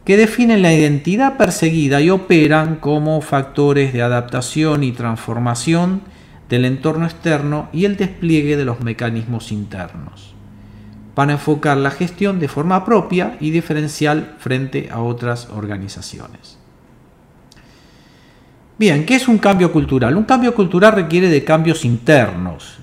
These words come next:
que suelen afectar a las personas. Algunas se adaptarán a las nuevas consignas y otras quedarán en el camino como parte de ese cambio. También trae aparejados, eh, movimientos internos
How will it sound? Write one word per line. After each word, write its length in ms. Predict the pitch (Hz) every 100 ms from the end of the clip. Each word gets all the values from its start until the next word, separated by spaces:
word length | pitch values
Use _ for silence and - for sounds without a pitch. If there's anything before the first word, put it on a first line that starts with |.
| -
que 140 | - 120
suelen 400 | - 151 143 131
afectar 400 | 117 113 - 135
a 40 |
las 120 | 117
personas. 840 | - 135 165 240 175 147 160 - - - _ - - -
Algunas 420 | 120 139 139 120
se 80 | 123
adaptarán 580 | 113 110 123 123 127
a 80 | 123
las 200 | 113 107
nuevas 220 | 123 117
consignas 680 | 120 113 117 185 202 190 131
y 60 | 127
otras 240 | 135 127
quedarán 600 | - 113 117 139 175 220 -
en 120 | 127
el 140 | 117
camino 460 | 120 147 185 175 208
como 320 | 208 156 -
parte 340 | 117 113 107 110
de 80 |
ese 220 | 101 - -
cambio. 420 | 90 90 73 104 - - _ - - - - - -
También 440 | 135 143 160 156
trae 280 | 151 143 143
aparejados, 960 | 135 135 131 123 139 139 135 131 127 -
eh, 280 | 123 123 123
movimientos 760 | 123 120 123 123 123 120 120 -
internos 760 | 123 220 226 196 196 220 214